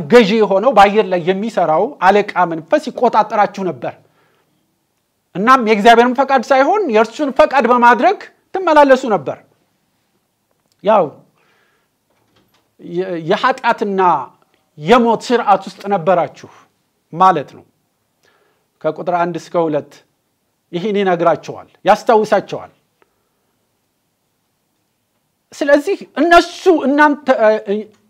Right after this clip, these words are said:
ጳውሎስ ብዙ ጊዜ እናንተና እኛ፣ እነሱ የሚለው ነገር አለ። አሁን ግን እናንተ ብቻ ብሎ አያቆምም፣ እኛም ይላል።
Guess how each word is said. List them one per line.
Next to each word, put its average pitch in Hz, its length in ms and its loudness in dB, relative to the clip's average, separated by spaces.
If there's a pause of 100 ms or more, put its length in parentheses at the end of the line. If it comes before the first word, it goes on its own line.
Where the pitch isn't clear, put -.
(160)
ጳውሎስ 254 360 2
ብዙ 240 200 -4
ጊዜ 226 180 -4 (140)
እናንተና 214 720 0 (280)
እኛ፣ 180 200 -4 (220)
እነሱ 202 380 -2 (100)
የሚለው 180 420 -2
ነገር 175 260 0
አለ። 117 200 -6 (840)
አሁን 240 300 2
ግን 247 220 4 (1300)
እናንተ 330 480 2
ብቻ 254 260 0
ብሎ 233 160 2 (100)
አያቆምም፣ 185 680 4
እኛም 233 400 4
ይላል። 156 280 -4